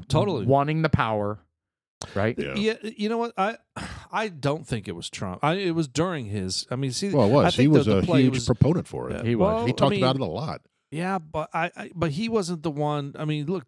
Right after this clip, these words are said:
Speaker 1: th-, he wasn't the one pulling the strings on getting.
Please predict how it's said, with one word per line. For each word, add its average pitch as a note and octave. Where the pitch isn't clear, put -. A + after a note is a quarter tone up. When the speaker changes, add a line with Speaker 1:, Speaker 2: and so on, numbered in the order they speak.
Speaker 1:
th-, -
he F3
wasn't F3
the D#3+
one C#3
pulling C#3+
the A#2+
strings C3
on A#2
getting. B2+